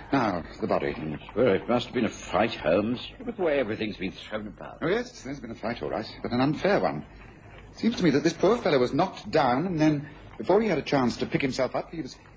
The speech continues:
Speaker 1: hit across the base of the skull with a heavy instrument. This man gave a good account of himself, according to his facial injuries.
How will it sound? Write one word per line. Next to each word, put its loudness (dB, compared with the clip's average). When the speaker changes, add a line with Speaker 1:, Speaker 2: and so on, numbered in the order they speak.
Speaker 1:
hit 0
across -6
the -10
base -4
of -18
the -8
skull 0
with -2
a -4
heavy 0
instrument. -2
This -8
man 2
gave 2
a 2
good 4
account 0
of -6
himself, 0
according 2
to -2
his -6
facial 0
injuries. 0